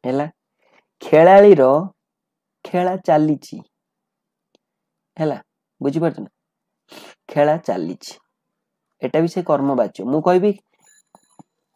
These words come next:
ଖେଳାଳି ଖେଳୁଛନ୍ତି,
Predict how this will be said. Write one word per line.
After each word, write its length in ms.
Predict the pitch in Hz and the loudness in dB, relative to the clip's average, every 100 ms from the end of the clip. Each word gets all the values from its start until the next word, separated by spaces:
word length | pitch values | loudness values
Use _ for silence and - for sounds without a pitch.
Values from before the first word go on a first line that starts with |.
| _ _ - - - _ - - - | _ _ -20 -20 -20 _ -20 -20 -20
ଖେଳାଳି 500 | - - 135 151 175 214 | -6 0 4 6 4 0
ଖେଳୁଛନ୍ତି, 680 | - 143 143 143 - 104 | 0 2 2 0 -8 -14